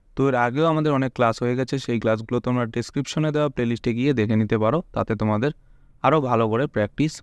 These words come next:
হয়ে যাবে। তো আজকের ক্লাসটা প্রথম থেকে শেষ পর্যন্ত মনোযোগ সহকারে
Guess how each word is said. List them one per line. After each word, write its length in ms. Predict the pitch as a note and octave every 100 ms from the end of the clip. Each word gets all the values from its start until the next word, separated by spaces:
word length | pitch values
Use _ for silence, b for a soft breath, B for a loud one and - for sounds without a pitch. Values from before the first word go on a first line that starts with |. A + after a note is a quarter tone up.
| -
হয়ে 140 | G2+
যাবে। 240 | F#2 F#2 - - - - - - - - - - - -
তো 100 | A2
আজকের 280 | A#2+ E3
ক্লাসটা 320 | D3 C#3+ - F3
প্রথম 380 | - C3+ C#3+
থেকে 220 | C3 C3 E3+
শেষ 300 | - D3 -
পর্যন্ত 400 | A#2 G#2+ G#2 D3
মনোযোগ 480 | F3 B2 A#2+ A2+
সহকারে 400 | - G#2 G2 C3